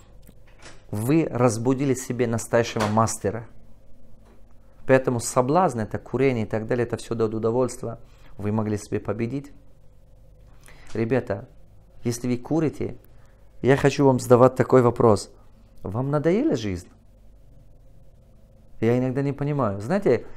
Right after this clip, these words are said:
человек, который курит, как себя ведет? Человек, который курит, э, к-, что он делает? Он идет другим, говорит: «Я вам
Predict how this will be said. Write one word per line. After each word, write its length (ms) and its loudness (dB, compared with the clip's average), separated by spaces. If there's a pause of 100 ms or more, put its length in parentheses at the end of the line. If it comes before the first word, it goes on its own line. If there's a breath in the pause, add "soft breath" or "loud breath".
(120)
человек, 400 2
который 280 -2
курит, 320 -2
как 160 -6
себя 200 -4
ведет? 360 -4 (1300 loud breath)
Человек, 400 4
который 280 0
курит, 420 -2 (560 soft breath)
э, 180 2
к-, 480 -12
что 180 4
он 100 6
делает? 280 4
Он 140 0
идет 280 2
другим, 340 2
говорит: 280 4
«Я 120 4
вам 300 -2